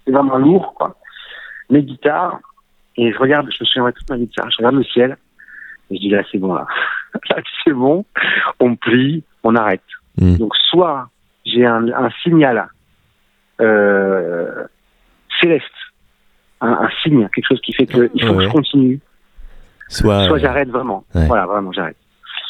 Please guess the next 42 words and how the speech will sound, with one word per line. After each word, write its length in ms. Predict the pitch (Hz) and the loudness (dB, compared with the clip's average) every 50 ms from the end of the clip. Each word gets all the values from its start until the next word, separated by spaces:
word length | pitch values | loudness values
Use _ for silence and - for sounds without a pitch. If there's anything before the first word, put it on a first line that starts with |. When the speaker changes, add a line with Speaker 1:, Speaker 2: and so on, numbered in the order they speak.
| - - - - - - - - _ _ _ - | -14 -14 -14 -12 -12 -14 -16 -20 _ _ _ -8
Speaker 1:
Parce 120 | 98 - | -8 -2
que 80 | - 110 | 0 0
là, 100 | 110 110 | 0 2
j'étais 200 | 107 104 - 104 | 0 0 0 0
vraiment 320 | 92 92 95 98 104 104 95 | 0 0 0 0 0 0 2
arrivé 180 | 92 92 85 | 0 0 0
au 80 | 90 90 | -2 -2
bout, 200 | 87 107 151 180 | 0 2 0 0
quoi. 280 | 180 - 104 104 98 - _ 240 _ _ _ _ _ - | 2 0 -2 -2 -2 -12 _ -20 _ _ _ _ _ 0
Et 80 | 110 | 0
je 100 | 98 104 | 2 2
passe 320 | 95 - _ 196 190 185 - - - | 0 0 _ -2 -2 -2 -6 -6 -6
le 80 | 170 151 | -6 -6
coin 280 | - - - 208 208 | -4 -2 0 2 2
de 60 | 190 | 2
la 100 | 175 151 | 2 2
rue, 260 | 127 113 123 165 - _ _ _ _ _ _ _ _ - | 0 -2 -4 -6 -8 _ _ _ _ _ _ _ _ -18
donc 100 | - - | -14 -8
je 60 | - 113 | -6 -4
me 40 | |
souviens 220 | 101 - - 127 113 | -4 0 -2 -2 -2
plus 140 | - - 139 | -2 -2 -2
de 40 | |
la 120 | 127 113 101 | 0 0 0
rue, 180 | 104 120 151 - _ _ _ _ _ _ _ _ _ _ | -2 -4 -6 -10 _ _ _ _ _ _ _ _ _ _
et 80 | 113 113 | 2 4
au 80 | 123 | 6
milieu 420 | 139 165 196 208 196 170 170 170 151 | 6 6 6 6 6 6 4 4 4
de 60 | 135 | 4
la 80 | 123 127 | 2 2
rue, 100 | 156 156 | 2 0
il 40 | |
était 120 | 117 - 110 | 0 -2 -2
une 140 | 117 127 139 | 0 0 0
heure 80 | 131 | -2
du 80 | 139 139 | -2 -2
matin, 340 | 127 113 - - 117 147 175 _ _ _ _ _ _ _ _ _ _ _ - | -2 -2 -2 -2 -4 -4 -8 _ _ _ _ _ _ _ _ _ _ _ -4
au 60 | 147 | 0
milieu 160 | 151 151 156 | 2 2 2
de 40 | 139 127 | 2 2
la 120 | 123 113 | 0 -2
rue, 240 | 107 110 117 147 | -2 -6 -10 -10